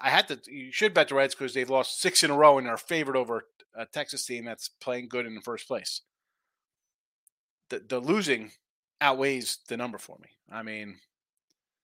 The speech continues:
uh, I can't. I, I can't do it. And once you're locked into that, like, if I woulda, if I woulda had the Reds the other day,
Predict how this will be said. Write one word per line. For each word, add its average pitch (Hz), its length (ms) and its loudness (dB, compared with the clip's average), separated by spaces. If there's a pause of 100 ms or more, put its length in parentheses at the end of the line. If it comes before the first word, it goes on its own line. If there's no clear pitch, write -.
(440)
uh, - 360 -18 (360)
I 113 120 -8
can't. 120 300 -6 (460)
I, - 200 -16
I - 20 -18
can't 104 300 -14
do 95 120 -14
it. - 120 -20 (180)
And 107 140 -10
once 139 220 -4
you're 143 100 2
locked 135 240 10
into 127 180 -2
that, 101 240 -4
like, 107 160 -6
if 110 120 -6
I 131 60 4
woulda, 151 360 6 (1200)
if 113 140 -8
I 123 60 2
woulda 202 220 10
had 208 140 12
the - 80 4
Reds 202 240 6
the 208 120 6
other 214 180 6
day, 214 280 4